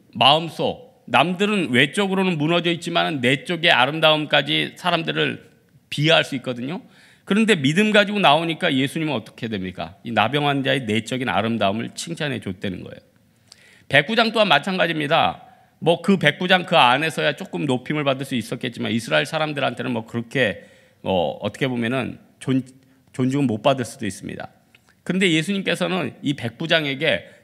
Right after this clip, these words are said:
장군보다 더 높은 극존칭을 내줍니다. 팔 장 십 절에 보니까 예수께서 들으시고 놀랍게 여겨 따르는 자들에게 이-, 이르시되, "진실로 너에게 이르노니 이스라엘 중에서 아무에게도 이만한 믿음을 보지 못하였노라."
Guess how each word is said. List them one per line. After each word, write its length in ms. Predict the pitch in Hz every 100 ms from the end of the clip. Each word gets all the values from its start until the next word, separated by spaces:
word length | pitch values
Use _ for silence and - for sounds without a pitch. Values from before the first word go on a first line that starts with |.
| _
장군보다 720 | - 202 156 175 170 165 170
더 180 | - 156
높은 460 | 151 135 - 165 151
극존칭을 640 | 139 - 165 147 143 131
내줍니다. 540 | 117 101 92 87 71 - _ _ - - _
팔 140 | 170
장 100 | 185
십 160 | 175 180
절에 160 | 190
보니까 300 | 165 147 135
예수께서 640 | 117 143 143 147 160 160 147
들으시고 380 | 139 139 - 123
놀랍게 480 | 120 143 139 143 117
여겨 220 | 104 117
따르는 320 | 135 151 147
자들에게 360 | 131 117 110 107
이-, 20 |
이르시되, 840 | 95 98 107 117 113 - 90 71 - _ _ _ _
"진실로 440 | - 175 185 202 180
너에게 360 | 156 160 160
이르노니 380 | 147 143 143 139
이스라엘 640 | 113 151 143 190 180 180 170
중에서 360 | 143 143 135
아무에게도 640 | 143 98 117 135 131 123 120
이만한 400 | 104 117 113 113
믿음을 280 | 98 104 101
보지 260 | 92 -
못하였노라." 520 | 90 - 82 82 -